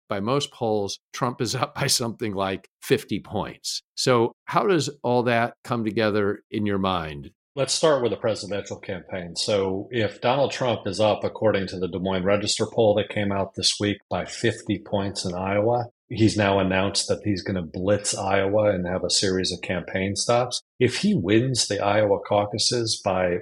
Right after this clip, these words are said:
Speaker 2: forty or fifty or maybe sixty points, this presidential race on the Republican side is over.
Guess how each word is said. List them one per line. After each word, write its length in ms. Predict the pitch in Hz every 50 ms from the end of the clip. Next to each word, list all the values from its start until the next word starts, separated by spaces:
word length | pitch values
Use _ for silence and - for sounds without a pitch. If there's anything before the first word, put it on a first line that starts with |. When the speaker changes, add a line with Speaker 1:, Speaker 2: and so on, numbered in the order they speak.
| - -
Speaker 2:
forty 400 | - 110 104 107 113 113 113 113
or 160 | - - 110
fifty 480 | - - 110 104 98 - - 113 110 113
or 160 | 90 90 87
maybe 320 | 90 104 127 139 110 90 80
sixty 500 | - - - 117 113 - - - 98 87
points, 640 | - - 104 104 110 123 117 - - - - - _ -
this 260 | - 131 117 - -
presidential 720 | - - 123 123 110 104 98 101 110 110 107 - 104 92 90
race 320 | 92 92 90 87 - -
on 100 | 92 87
the 80 | 87 85
Republican 580 | 85 82 - 101 95 90 92 - - 87 85
side 320 | - - 98 90 87 82 82
is 200 | 87 85 - -
over. 420 | 95 101 104 92 82 78 71 -